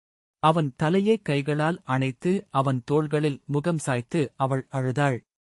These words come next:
"உன்னை அரசனாக்க வேண்டுமென்று நான் விரும்புவது அதற்காகத்தான். உன்னை அனாதையாக இன்னொருவர் தயவுக்கு விட்டுவிட்டு நான் இறந்தேன் என்றால்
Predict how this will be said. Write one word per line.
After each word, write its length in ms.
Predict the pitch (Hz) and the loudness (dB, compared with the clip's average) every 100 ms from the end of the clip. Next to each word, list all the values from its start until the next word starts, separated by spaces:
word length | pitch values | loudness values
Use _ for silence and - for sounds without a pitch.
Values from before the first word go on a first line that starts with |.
| _ _ _ _ _ | _ _ _ _ _
"உன்னை 380 | - 185 202 220 - | 0 4 4 2 0
அரசனாக்க 600 | 156 170 180 165 - 135 | -2 0 -2 -2 -2 -2
வேண்டுமென்று 760 | 135 135 127 131 139 170 127 - | -2 -2 -2 -2 -4 -4 -6 -4
நான் 320 | 135 135 139 | -2 0 0
விரும்புவது 680 | 139 175 151 131 151 143 - | -2 -2 -2 -4 -2 -2 -2
அதற்காகத்தான். 960 | 135 139 139 135 123 127 - 147 120 - _ _ _ _ _ _ _ _ | -4 -4 -4 -4 -4 -4 0 0 0 -4 _ _ _ _ _ _ _ _
உன்னை 400 | - 185 208 233 | 0 4 4 2
அனாதையாக 880 | - 147 160 156 151 147 147 202 208 | 0 0 2 0 0 0 0 0 -2
இன்னொருவர் 560 | 147 165 202 202 175 160 | -2 2 2 2 0 -2
தயவுக்கு 460 | 147 143 151 - | -2 -2 -2 -4
விட்டுவிட்டு 720 | 135 127 139 127 120 175 175 - | -6 -4 -4 -4 -4 -2 -2 -2
நான் 280 | 139 139 131 | -2 -2 0
இறந்தேன் 540 | 135 139 139 147 143 | -2 -2 -2 -2 -2
என்றால் 460 | 120 123 139 131 | -4 -4 0 0